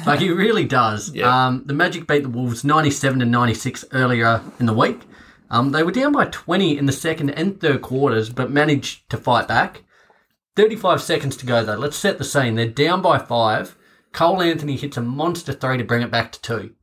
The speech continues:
Speaker 1: Down the other end, with less than five seconds to go, Jarrett Vanderbilt misses two straight free throws. The game's still tied at two apiece. The second free throw misses. Cole Anthony collects the rebound,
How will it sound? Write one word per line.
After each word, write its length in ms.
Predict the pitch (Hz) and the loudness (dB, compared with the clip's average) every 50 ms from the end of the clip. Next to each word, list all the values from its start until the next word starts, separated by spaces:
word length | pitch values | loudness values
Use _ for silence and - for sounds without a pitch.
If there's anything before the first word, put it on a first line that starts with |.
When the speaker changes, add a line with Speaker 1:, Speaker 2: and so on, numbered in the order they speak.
| _ _ _ - _ _ _ _ _ _ _ _ _ _ - - _ _ _ _ _ | _ _ _ -20 _ _ _ _ _ _ _ _ _ _ -20 -20 _ _ _ _ _
Speaker 1:
Down 180 | 180 214 226 | 2 2 4
the 80 | 220 196 | 4 4
other 180 | 185 175 165 151 | 4 4 4 2
end, 180 | 151 156 156 135 | 2 0 0 -2
with 140 | 127 110 135 | -2 0 0
less 200 | 143 147 143 - | 0 0 0 0
than 180 | 131 113 - - | -4 -6 -6 -4
five 260 | - 160 170 175 170 | 0 2 2 2 0
seconds 380 | 170 - 160 151 147 139 - - | -2 -4 -4 -2 -2 -4 -6 -6
to 80 | 120 | -6
go, 340 | 113 113 117 120 123 117 113 - - - _ _ - | -2 0 0 2 0 0 -4 -8 -18 -20 _ _ -2
Jarrett 260 | - 151 147 131 113 104 | 2 2 2 2 0 0
Vanderbilt 540 | 117 135 151 151 127 113 117 120 131 - | 0 0 2 0 0 0 0 0 0 0
misses 380 | - 135 135 - 123 104 - - | 0 0 0 0 -2 -4 -6 -10
two 300 | - _ - 175 190 190 | -12 _ -2 0 0 2
straight 340 | - - - 135 131 123 - - | 0 0 0 0 0 0 -2 -4
free 220 | - 120 123 113 | -2 -2 -2 0
throws. 400 | - 127 123 123 123 127 117 - | 0 0 2 2 2 0 -2 -6
The 60 | - _ _ _ _ _ _ - 120 | -10 _ _ _ _ _ _ -4 -2
game's 180 | 117 117 113 - | 0 0 -2 -2
still 160 | - 139 131 | -2 -2 -2
tied 280 | 127 - 135 131 131 - | 0 2 2 2 2 0
at 100 | - - | -2 0
two 140 | - 143 | 0 0
apiece. 680 | 131 - - 143 156 151 104 - - - - - - - _ _ _ _ _ _ _ _ _ _ _ _ _ _ _ _ | 0 2 2 2 2 2 0 -2 -8 -10 -10 -12 -12 -16 _ _ _ _ _ _ _ _ _ _ _ _ _ _ _ _
The 60 | 120 | -8
second 340 | - - 190 185 190 175 - | -2 0 0 0 0 -2 0
free 220 | - 151 147 143 | 0 2 2 2
throw 180 | 139 139 127 123 | 2 0 0 0
misses. 460 | 117 131 147 143 151 151 143 - - | 2 0 0 0 2 0 0 -2 -2
Cole 340 | - - 170 180 196 185 165 | -2 0 2 2 2 2 2
Anthony 340 | 151 147 143 139 127 127 117 - | 0 0 -2 -2 -4 -4 -4 -6
collects 640 | - - 117 120 123 143 160 185 190 - - - | -6 -6 -4 -2 0 2 2 2 2 0 -6 -8
the 100 | - 143 | -6 -2
rebound, 600 | 120 123 123 131 120 110 104 95 95 113 143 - | 0 0 0 2 0 -2 -2 -4 -6 -8 -10 -14